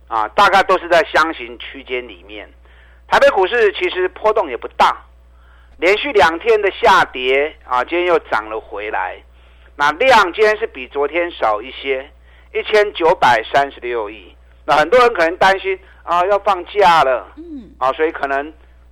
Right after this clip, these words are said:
Speaker 1: 投入意愿就会来得比较低迷一些。
Speaker 2: 嗯。
Speaker 1: 真的需要这样子吗？人家等放假不想赚钱，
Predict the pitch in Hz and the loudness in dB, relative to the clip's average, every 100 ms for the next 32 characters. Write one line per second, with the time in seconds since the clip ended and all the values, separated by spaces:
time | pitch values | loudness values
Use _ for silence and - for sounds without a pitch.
0 | - 160 190 196 190 185 185 165 120 _ | -4 0 2 0 -2 0 2 2 -2 _
1 | _ _ - 196 185 147 143 127 156 147 | _ _ -6 -2 2 0 0 -2 -2 -2
2 | 165 151 135 123 127 - 127 123 127 226 | -6 -16 -16 -18 -20 -16 -12 -12 -14 -18
3 | 151 - - - _ _ _ _ _ _ | -18 -20 -20 -20 _ _ _ _ _ _
4 | _ 254 254 233 247 254 240 262 240 233 | _ -2 0 0 0 2 2 4 4 4
5 | 196 208 214 214 214 - - _ _ - | 0 2 4 4 2 -4 -20 _ _ -20
6 | _ _ _ _ _ _ _ _ - 202 | _ _ _ _ _ _ _ _ -4 0
7 | 269 262 - 170 170 226 202 208 202 214 | 2 2 2 0 2 2 4 2 2 0
8 | 147 151 202 151 - 127 123 | -2 2 0 0 -4 -6 -6